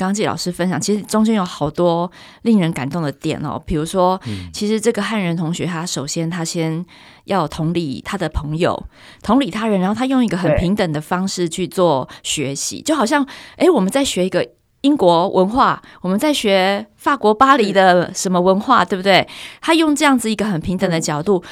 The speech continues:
Speaker 1: 他去学习了原住民文化。那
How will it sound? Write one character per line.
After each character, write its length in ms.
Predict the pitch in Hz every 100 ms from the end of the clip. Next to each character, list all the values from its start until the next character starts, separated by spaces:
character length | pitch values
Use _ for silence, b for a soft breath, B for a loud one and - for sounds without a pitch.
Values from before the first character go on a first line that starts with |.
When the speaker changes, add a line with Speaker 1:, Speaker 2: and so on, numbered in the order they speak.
| B
Speaker 1:
他 160 | -
去 140 | 220 220
学 160 | 175
习 180 | 160 -
了 80 | 156
原 160 | 143 147
住 160 | 165
民 180 | 156 139
文 180 | 113 -
化。 300 | - 190 - B B B B
那 200 | 349